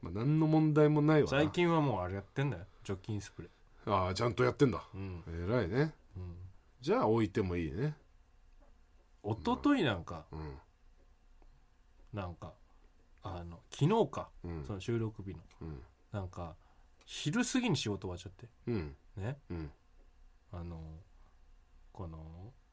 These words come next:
Speaker 2: 有明の
Speaker 1: うん。
Speaker 2: ショッピングモール行って、
Speaker 1: うん。
Speaker 2: 無印良品で、
Speaker 1: うん。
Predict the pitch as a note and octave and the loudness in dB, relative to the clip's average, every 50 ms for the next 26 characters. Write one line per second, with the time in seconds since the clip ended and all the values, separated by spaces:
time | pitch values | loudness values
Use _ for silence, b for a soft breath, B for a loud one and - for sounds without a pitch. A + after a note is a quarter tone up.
0 | _ _ - - - - - - - _ _ _ - - - A2 C#3+ G#3 A3 G#3+ | _ _ -20 -20 -20 -20 -20 -20 -20 _ _ _ -12 -2 2 2 4 6 4 4
1 | G3+ - G3 F#3 F3 E3+ - - - - - F#2+ F2 D2+ C#2+ - - - - - | 4 4 0 -2 -2 -4 -8 -14 -14 -8 -6 -6 -6 -6 -10 -14 -20 -20 -20 -20
2 | - - - - - - - - _ - - - - - - - - - C#3 - | -20 -20 -20 -20 -20 -20 -20 -20 _ -20 -20 -20 -20 -20 -20 -20 -20 -12 -4 -2
3 | - B2 C3 - - D3+ D3 D3 D3 D3 C#3 A2+ F2 D2+ D2+ - - - - F2+ | 0 0 0 0 2 2 2 4 2 2 0 0 -2 -6 -12 -18 -18 -16 -16 -16
4 | E2+ - - G#2 G2 D#2+ C#2 - - - G2+ G#2 G#2 B2 C#3+ D3+ D#3 C#3+ - D3+ | -10 -6 -4 -4 -2 -4 -4 -8 -10 -8 -6 -4 -2 0 0 0 -2 -2 -2 -2
5 | D3 D3 D#3 C#3+ A2 - - - D2+ D2 D2 D#2+ F2 F2 E2+ D#2 - - F2 D#2+ | 0 2 2 2 0 -2 -6 -12 -18 -16 -12 -10 -8 -8 -8 -8 -10 -8 -8 -8
6 | C#2+ | -8